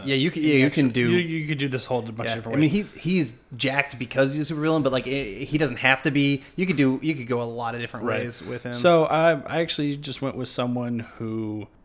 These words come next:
Speaker 2: is kind of, uh, ish known for being a big guy,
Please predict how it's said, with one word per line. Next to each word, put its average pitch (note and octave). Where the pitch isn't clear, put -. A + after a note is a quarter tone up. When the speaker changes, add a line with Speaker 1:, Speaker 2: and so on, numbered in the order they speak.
Speaker 2:
is C3
kind C3
of, G#2
uh, G#3+
ish C3+
known C3
for C#3
being B2+
a A#2+
big A#2
guy, A#2